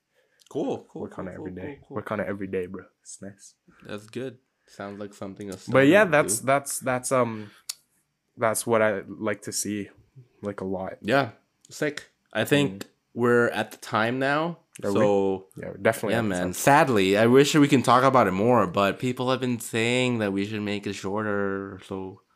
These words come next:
Speaker 2: Um,
Speaker 1: been trying to make it shorter for these guys, you know?
Speaker 2: So we could
Speaker 1: Gotta,
Speaker 2: maybe
Speaker 1: gotta,
Speaker 2: get to sixty
Speaker 1: gotta
Speaker 2: subscribers one day,
Speaker 1: Yeah.
Speaker 2: hopefully.
Speaker 1: <laughs> Yeah, oh, fuck.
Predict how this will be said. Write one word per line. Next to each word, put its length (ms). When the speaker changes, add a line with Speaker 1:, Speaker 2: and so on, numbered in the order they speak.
Speaker 2:
Um, 800
Speaker 1:
been 120
trying 360
to 100
make 220
it 60
shorter 360
for 160
these 180
guys, 440
you 120
know? 240
Speaker 2:
So 220
we 120
could 120
Speaker 1:
Gotta, 120
Speaker 2:
maybe 260
Speaker 1:
gotta, 240
Speaker 2:
get 180
to 180
sixty 280
Speaker 1:
gotta 200
Speaker 2:
subscribers 560
one 220
day, 320
Speaker 1:
Yeah. 120
Speaker 2:
hopefully. 500
Speaker 1:
<laughs> 80
Yeah, 240
oh, 360
fuck. 680